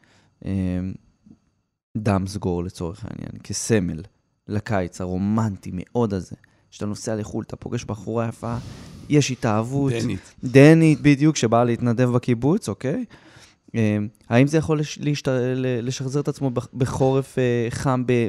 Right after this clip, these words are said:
Speaker 1: בקטר? I don't think so, man. You know,
Speaker 2: כנראה
Speaker 1: you know
Speaker 2: שלא,
Speaker 1: what I'm saying?
Speaker 2: כי זה בדיוק העניין, אנחנו לא יכולים לנתח כדורגל רק לפי דברים שקורים על המגרש. לתנאים מסביב, יש להם משמעות מאוד מאוד גדולה.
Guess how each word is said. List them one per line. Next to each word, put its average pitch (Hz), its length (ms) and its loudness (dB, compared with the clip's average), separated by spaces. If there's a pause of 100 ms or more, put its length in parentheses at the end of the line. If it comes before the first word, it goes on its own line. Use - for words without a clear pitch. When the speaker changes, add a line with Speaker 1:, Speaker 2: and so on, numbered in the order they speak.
Speaker 1:
בקטר? 143 500 -2 (340)
I - 40 -4
don't 175 340 0
think 185 160 -4
so, 101 260 -6
man. 123 400 -6 (100)
You - 20 -2
know, 123 180 6
Speaker 2:
כנראה - 120 -2
Speaker 1:
you 143 40 6
know 135 40 6
Speaker 2:
שלא, 147 240 6
Speaker 1:
what 151 40 -4
I'm - 20 -10
saying? 190 260 0
Speaker 2:
כי - 100 -8
זה 117 100 -4
בדיוק 143 200 -4
העניין, 160 260 0 (120)
אנחנו 98 280 -4
לא 127 280 4
יכולים 117 480 -2 (340)
לנתח 110 640 -4
כדורגל 117 640 -4 (420)
רק 123 500 -4 (260)
לפי - 260 -6
דברים 120 220 -4
שקורים 117 320 -4
על 117 100 2
המגרש. 104 520 -2 (240)
לתנאים 135 460 2
מסביב, 113 520 -2 (260)
יש 127 200 -6
להם 143 100 2
משמעות 135 380 2
מאוד 135 440 2
מאוד 131 220 2
גדולה. 117 300 0